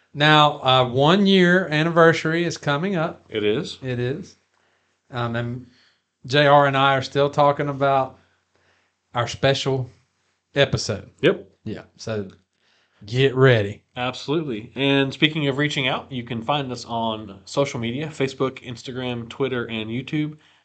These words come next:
Speaker 2: at W M U H Podcast. You can email us, W M U H podcast at gmail dot com. And be sure to like, rate, and subscribe this episode,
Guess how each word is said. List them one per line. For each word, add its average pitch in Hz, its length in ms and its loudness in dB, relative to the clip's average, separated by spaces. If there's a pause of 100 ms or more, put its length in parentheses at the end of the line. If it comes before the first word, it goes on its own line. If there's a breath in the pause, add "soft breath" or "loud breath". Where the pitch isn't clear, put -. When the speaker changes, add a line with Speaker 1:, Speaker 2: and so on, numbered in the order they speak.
(100)
Speaker 2:
at 143 240 -6
W 131 300 -4
M 123 140 -8
U 127 160 -8
H 117 240 -8
Podcast. 190 560 -6 (400 soft breath)
You 139 100 -6
can 127 140 -6
email 151 260 0
us, 156 120 -6
W 123 260 -4
M 120 120 -6
U 117 60 -6
H 113 180 -10
podcast 120 540 -8
at 113 180 -10
gmail 113 400 -6
dot 95 220 -10
com. 120 360 -12 (880)
And 151 300 -2
be 220 80 2
sure 208 240 2
to 190 320 -2
like, 143 300 0
rate, 135 320 -4
and 117 200 -6
subscribe 120 520 -4
this 120 160 -8
episode, 165 600 -10